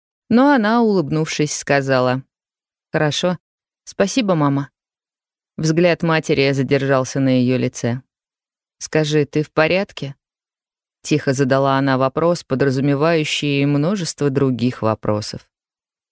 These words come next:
"Да, мама", — ответила Пип. "Все хорошо.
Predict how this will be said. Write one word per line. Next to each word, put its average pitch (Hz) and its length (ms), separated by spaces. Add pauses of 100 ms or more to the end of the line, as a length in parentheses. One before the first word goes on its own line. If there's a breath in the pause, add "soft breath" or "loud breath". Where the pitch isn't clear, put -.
(280)
"Да, 262 300
мама", — 139 420 (480)
ответила 131 600
Пип. - 300 (580)
"Все 254 260
хорошо. 139 560